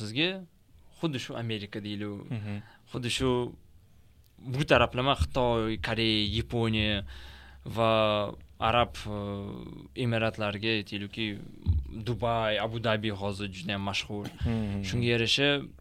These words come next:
Speaker 1: O'rta Osiyodan, S N G dan уже Yevropaga qadam bosdimu. Taklif bilan sizlarni imkon yaratib berdinglar.
Speaker 2: Mhm.
Speaker 1: O'sha bilan birgalikda, e, men tushundimki, shu harakati bilan juda ham katta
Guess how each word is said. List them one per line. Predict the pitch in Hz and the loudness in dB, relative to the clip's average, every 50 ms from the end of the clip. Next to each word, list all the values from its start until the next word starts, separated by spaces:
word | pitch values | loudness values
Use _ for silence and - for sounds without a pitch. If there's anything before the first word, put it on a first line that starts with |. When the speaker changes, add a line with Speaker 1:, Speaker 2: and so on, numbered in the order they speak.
| - - - - - - - - | -20 -20 -20 -20 -20 -20 -4 2
Speaker 1:
O'rta | 160 151 139 - 151 139 135 139 | 2 4 6 6 6 6 8 6
Osiyodan, | 135 123 - 139 117 113 117 131 147 170 175 - - - - - - - _ - | 6 6 4 4 4 6 8 8 8 8 4 0 -6 -14 -20 -20 -20 -8 _ -2
S | 147 - - | 0 4 6
N | 170 151 135 | 6 6 6
G | 123 127 117 | 6 6 6
dan | 117 131 156 180 175 127 | 8 8 6 6 4 0
уже | 120 107 117 117 113 113 120 | 0 0 0 0 2 4 4
Yevropaga | 135 127 131 139 - - 120 113 117 - - - | 4 4 4 2 2 2 0 0 0 -2 -2 -2
qadam | 143 135 143 123 113 107 | 0 2 2 2 2 0
bosdimu. | 104 - - - 143 175 202 - - - - - - - - - - - - - - - - - - | -4 -6 -4 -2 0 0 0 -2 -4 -8 -18 -20 -20 -20 -20 -20 -20 -20 -20 -20 -20 -20 -20 -10 -2
Taklif | - 120 - - 123 113 101 113 | 2 2 4 4 2 0 -2 0
bilan | 110 110 110 107 | 0 0 0 0
sizlarni | 98 - 113 110 107 107 104 101 101 98 - - - | -2 -4 -2 -2 -2 -2 -2 -2 -4 -6 -8 -10 -8
imkon | - 131 120 107 - 117 110 107 107 107 101 - - 104 110 | -4 -4 -4 -4 -4 -4 -4 -4 -4 -6 -6 -8 -6 -2 -2
yaratib | 113 113 113 101 98 | 0 0 0 -2 -4
berdinglar. | 101 98 95 90 95 92 101 117 139 151 | -4 -6 -6 -6 -6 -4 -2 -2 -2 -2
Speaker 2:
Mhm. | - - - - - 104 95 101 101 - - - - | -4 -10 -12 -12 -10 -10 -8 -10 -10 -10 -10 -8 -6
Speaker 1:
O'sha | 107 - 117 110 110 | -4 -2 0 0 0
bilan | 110 113 110 110 110 107 | 2 0 0 0 -2 -2
birgalikda, | 107 107 107 104 104 107 107 120 147 180 | -4 -4 -4 -2 -2 -2 -2 0 0 0
e, | 107 101 - - - - - - - - - - - - - - - - - 110 113 | 0 0 -2 -4 -4 -6 -8 -8 -10 -12 -14 -16 -20 -20 -20 -20 -20 -14 -8 -4 -2
men | 117 120 127 | -2 -2 -2
tushundimki, | 117 - 131 127 123 120 113 139 160 185 202 214 262 254 185 - - - - _ _ _ _ _ _ - - | -4 -6 -6 -6 -6 -6 -6 -4 -4 -6 -6 -8 -12 -14 -16 -16 -18 -20 -20 _ _ _ _ _ _ -14 -10
shu | - 160 156 151 - | -10 -8 -8 -8 -6
harakati | 156 151 151 - 160 151 - 139 | -6 -6 -6 -6 -8 -8 -8 -6
bilan | 156 170 175 170 156 127 113 101 | -4 -2 -2 -2 -4 -6 -4 0
juda | 113 156 196 175 | 4 6 6 6
ham | - - | 6 4
katta | 165 160 - - | 0 0 0 -2